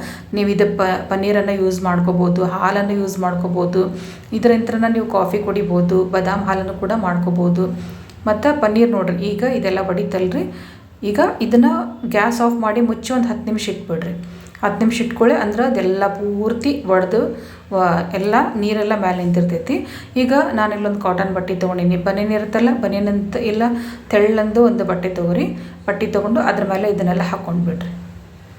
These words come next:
ನೋಡ್ರಿ, ಈ ರೀತಿ ಹಾಕ್ಕೊಳ್ರಿ. ಹಾಕ್ಕೊಂಡು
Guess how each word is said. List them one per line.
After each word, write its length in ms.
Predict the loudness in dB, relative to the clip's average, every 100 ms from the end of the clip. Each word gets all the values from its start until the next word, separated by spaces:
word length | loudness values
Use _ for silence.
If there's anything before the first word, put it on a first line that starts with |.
| -8
ನೋಡ್ರಿ, 260 | 0 2 2
ಈ 100 | 2
ರೀತಿ 300 | 0 0 0
ಹಾಕ್ಕೊಳ್ರಿ. 680 | 0 0 -2 -2 -2 -2 -2 -4 -10 -18 -20 -20 -18 -16 -16 -16 -18 -20 -18 -16 -14 -12 -12 -12 -10 -12 -12 -14 -14 -16 -16 -18 -16 -14 -14 -12 -14 -12 -2
ಹಾಕ್ಕೊಂಡು 680 | 0 2 2 2 0 -4